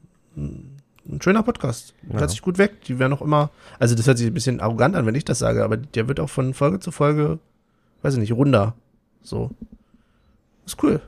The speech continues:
Speaker 1: Find ich gut.
Speaker 2: Hat uns mittlerweile überholt. Wunderbar.
Speaker 1: Ich be-,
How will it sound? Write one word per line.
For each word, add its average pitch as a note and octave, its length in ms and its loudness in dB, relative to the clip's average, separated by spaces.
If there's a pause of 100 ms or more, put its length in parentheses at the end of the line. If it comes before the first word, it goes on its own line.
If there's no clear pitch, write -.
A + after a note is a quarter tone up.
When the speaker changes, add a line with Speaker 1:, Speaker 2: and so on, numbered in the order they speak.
(120)
Speaker 1:
Find E3+ 160 -4
ich - 20 -12
gut. - 220 -4
Speaker 2:
Hat F#2+ 160 0
uns G2+ 200 2
mittlerweile F2+ 540 4
überholt. D#2+ 600 -2 (600)
Wunderbar. C#3+ 380 -4 (220)
Speaker 1:
Ich A#2 80 -4
be-, - 40 -18